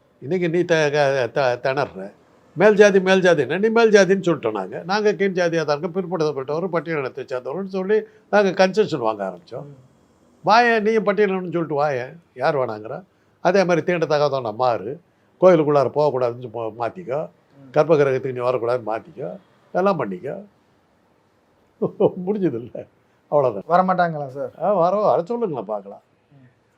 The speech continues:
Speaker 1: அவ்வளோ வேணாங்க. கர்ப்பகிரகத்துல வந்து இன்னைக்கு வந்து அர்ச்சகர்களுக்கு வந்து, ஆ, யார் வேணாலும் அர்ச்சகராகலாம்னு நீதிமன்ற தீர்ப்பே வந்துருச்சு.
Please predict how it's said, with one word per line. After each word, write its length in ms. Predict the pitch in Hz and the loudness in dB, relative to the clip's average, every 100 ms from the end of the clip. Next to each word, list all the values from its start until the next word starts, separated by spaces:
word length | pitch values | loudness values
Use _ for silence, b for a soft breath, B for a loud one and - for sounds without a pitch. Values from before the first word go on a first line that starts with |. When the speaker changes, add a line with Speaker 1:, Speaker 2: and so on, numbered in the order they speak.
| _ _ _ 82 | _ _ _ -10
Speaker 1:
அவ்வளோ 120 | 113 | 0
வேணாங்க. 800 | 165 180 190 196 175 170 165 - _ _ _ _ _ _ _ _ _ _ _ _ _ _ _ _ _ _ _ _ _ - - - - _ - | 2 4 4 2 2 0 -2 -8 _ _ _ _ _ _ _ _ _ _ _ _ _ _ _ _ _ _ _ _ _ -20 -20 -20 -20 _ -8
கர்ப்பகிரகத்துல 720 | 127 160 226 208 185 175 175 170 | -6 4 6 8 8 6 6 6
வந்து 220 | 165 208 | 8 4
இன்னைக்கு 240 | 185 165 | 4 2
வந்து 180 | 160 185 | 0 6
அர்ச்சகர்களுக்கு 600 | 175 160 196 170 151 156 | 6 6 2 2 2 0
வந்து, 520 | 151 170 170 156 143 135 | 0 2 4 4 4 4
ஆ, 200 | 131 131 | 4 4
யார் 300 | 131 170 147 | 6 6 6
வேணாலும் 400 | 143 175 156 135 | 2 2 2 2
அர்ச்சகராகலாம்னு 640 | 175 156 139 127 165 214 | 0 0 2 0 -2 -2
நீதிமன்ற 500 | 196 214 208 196 180 | -2 -2 -2 -2 -2
தீர்ப்பே 300 | 185 185 185 | -2 -2 0
வந்துருச்சு. 540 | 156 143 123 - 107 | 0 0 -6 -8 -16